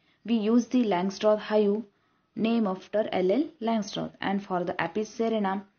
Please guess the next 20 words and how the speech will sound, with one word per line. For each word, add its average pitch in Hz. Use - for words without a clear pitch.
use 202
the 208
Bureau 214
of 226
Indian 196
Standard 190
hayou, 160
A 190
and 196
B 240
type. 151
In 233
nineteen 226
ninety-five, 233
Bureau 208
of 233
Indian 220
Standard 202
introduced 190
the 226